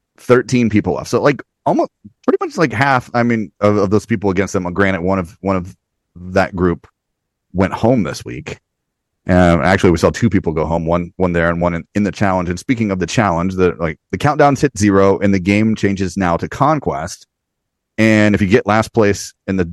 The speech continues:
in the daily, you're automatically purged from the game. With so many people there, I felt like it should have been the, the last place man and woman w-,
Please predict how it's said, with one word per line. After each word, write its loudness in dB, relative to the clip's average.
in 2
the 2
daily, 2
you're 0
automatically -2
purged -2
from -2
the -6
game. -12
With 6
so 4
many 8
people 4
there, 4
I 6
felt 4
like 4
it 4
should 0
have 6
been 4
the, 4
the 4
last 2
place 0
man 2
and 4
woman -4
w-, -14